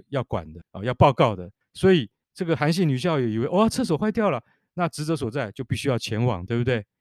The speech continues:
结果一到了厕所，发现洪小慧也在那个地方，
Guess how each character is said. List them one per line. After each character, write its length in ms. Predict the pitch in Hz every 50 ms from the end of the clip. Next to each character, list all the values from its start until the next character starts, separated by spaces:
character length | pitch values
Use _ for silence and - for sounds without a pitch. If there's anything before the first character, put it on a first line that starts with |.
| _ _ _ _ _
结 140 | - 208
果 260 | 202 226 185 127 - - _ _ _ _ _
一 120 | - 165 202
到 160 | 214 247 233
了 80 | 226
厕 220 | - - - 208 185
所， 260 | 123 135 113 98 98 - _ _ _ _ _ _
发 120 | - 233 240
现 240 | 240 247 226 165 - _ _
洪 320 | _ - - 151 214 262 247
小 220 | - 196 135 127
慧 280 | - 208 208 160 131 - - _
也 180 | _ 123 120 117
在 220 | 113 - 175 160
那 80 | 151 156
个 100 | 139 139
地 200 | 131 131 123 117
方， 260 | - 107 98 101 110